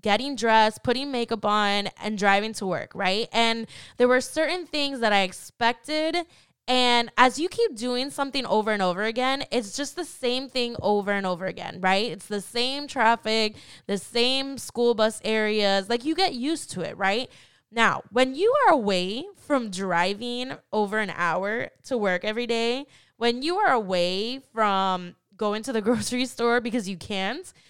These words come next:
when you are away from people and society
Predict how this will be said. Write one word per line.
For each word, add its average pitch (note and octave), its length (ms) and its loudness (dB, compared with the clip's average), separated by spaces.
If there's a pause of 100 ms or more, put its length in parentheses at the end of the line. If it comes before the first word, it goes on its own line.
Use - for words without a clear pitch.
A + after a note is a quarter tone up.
(180)
when B3+ 300 2
you F4+ 480 2
are A#3+ 500 8
away G3 640 0
from G3 380 -2
people B3 480 0 (260)
and B3 160 -4
society B3 760 2